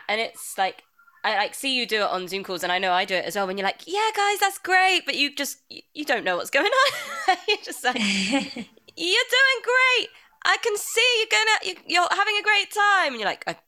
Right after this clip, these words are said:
Speaker 1: hope they're having a good time." <laughs> Like
Speaker 2: I, yeah, I, I hope, I can't wait to, like, it's so weird, but hear pre-, people out of breath,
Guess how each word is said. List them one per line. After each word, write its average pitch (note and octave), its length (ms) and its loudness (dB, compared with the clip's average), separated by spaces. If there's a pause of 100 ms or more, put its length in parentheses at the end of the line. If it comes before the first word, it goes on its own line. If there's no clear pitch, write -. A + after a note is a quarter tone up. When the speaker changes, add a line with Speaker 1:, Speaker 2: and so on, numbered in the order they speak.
Speaker 1:
hope F3+ 260 -10
they're D3+ 100 -12
having D3+ 160 -12
a C#3+ 40 -12
good D3 180 -18
time." C#3+ 320 -14 (560)
<laughs> G#3+ 80 0 (200)
Like C4 100 4
Speaker 2:
I, A#3+ 120 4 (200)
yeah, C4 200 4
I, A#3+ 460 4 (680)
I C4 140 4
hope, B3 360 4
I A#3+ 540 2 (100)
can't B3 420 2
wait B3 320 0
to, A#3+ 140 -2
like, G3 280 0
it's - 160 -8
so A3 260 0
weird, G#3 340 0
but - 240 -2 (380)
hear B3+ 420 2
pre-, C#4+ 180 2
people B3+ 360 -2
out A#3+ 160 2
of A#3+ 160 -4
breath, C#4 320 0